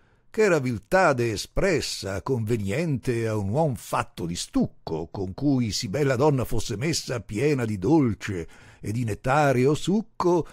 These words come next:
e tuttavia stesse a parlar con essa, tenendo basse l'ale come il cucco.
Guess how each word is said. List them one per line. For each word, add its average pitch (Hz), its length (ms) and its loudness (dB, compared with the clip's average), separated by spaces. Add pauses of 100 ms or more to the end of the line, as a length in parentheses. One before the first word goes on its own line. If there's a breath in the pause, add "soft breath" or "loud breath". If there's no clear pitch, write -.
(220 loud breath)
e 240 120 -2
tuttavia 196 600 4
stesse 156 880 2
a - 140 0
parlar 113 800 2
con 127 200 2
essa, 143 640 0
tenendo 170 560 2
basse 147 440 4
l'ale 120 640 0
come 135 320 0
il 135 140 0
cucco. 107 520 -2